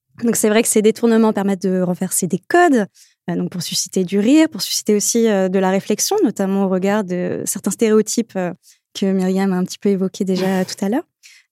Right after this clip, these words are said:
Speaker 1: Euh, un des plus bels, euh, exemples qu'on peut trouver dans le catalogue de Glénat, c'est l'album Même les princesses pètent, euh, d'Ilan Brennan, illustré par Magali Lehuche. Un album dans lequel on découvre la vérité sur les contes de fées. On nous ment depuis le début. Est-ce qu'il y a,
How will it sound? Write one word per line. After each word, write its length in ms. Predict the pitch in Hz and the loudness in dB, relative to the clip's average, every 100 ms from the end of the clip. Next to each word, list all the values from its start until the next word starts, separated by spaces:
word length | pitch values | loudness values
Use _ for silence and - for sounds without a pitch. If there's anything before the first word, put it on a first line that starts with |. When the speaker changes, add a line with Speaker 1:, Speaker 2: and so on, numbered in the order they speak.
| 202 | 0
Speaker 1:
Euh, 680 | 190 190 185 185 180 175 - | 2 2 2 2 2 0 0
un 100 | 214 | 2
des 80 | 220 | 2
plus 140 | 254 | 2
bels, 300 | 214 262 262 | 4 6 6
euh, 220 | 240 214 220 | 6 6 4
exemples 480 | 214 226 240 - | 4 2 2 2
qu'on 120 | 214 214 | 0 0
peut 140 | 208 | 0
trouver 300 | - 202 208 | -2 0 2
dans 80 | 202 | 2
le 60 | |
catalogue 320 | 196 202 202 202 | 2 4 2 4
de 100 | 208 | 4
Glénat, 440 | 208 208 214 208 | 4 4 4 2
c'est 180 | - 185 | 2 2
l'album 460 | 190 202 208 214 - | 4 4 4 2 4
Même 240 | 220 254 | 6 8
les 120 | 262 | 6
princesses 420 | 254 226 - 190 - | 4 0 -2 -4 -2
pètent, 380 | - - - - | -2 -2 -6 -2
euh, 180 | 196 180 | 0 2
d'Ilan 220 | 190 226 | 2 2
Brennan, 420 | 233 214 220 220 | 4 4 4 4
illustré 380 | 226 185 - 220 | 4 2 0 0
par 160 | 196 190 | 2 2
Magali 340 | 202 214 208 | 4 4 4
Lehuche. 320 | 196 196 339 - _ - _ 254 | 2 4 2 0 _ -20 _ 4
Un 160 | 320 | 6
album 220 | 320 285 302 | 8 8 6
dans 80 | |
lequel 240 | 226 330 330 | 6 4 4
on 60 | |
découvre 340 | 240 240 320 262 | 4 2 4 4
la 120 | 226 | 4
vérité 540 | 220 320 311 247 269 - | 6 4 4 4 2 0
sur 160 | - 208 | -8 -4
les 80 | 208 | -2
contes 180 | 226 220 | 0 0
de 100 | 208 | -2
fées. 280 | - 214 247 | 0 0 2
On 80 | |
nous 160 | 226 226 | 2 4
ment 140 | 226 | 4
depuis 240 | 247 240 214 | 2 0 0
le 40 | |
début. 300 | 202 208 233 - | 2 2 0 4
Est-ce 240 | 269 320 - | 4 4 4
qu'il 140 | 285 | 4
y 60 | |
a, 40 | 339 | 6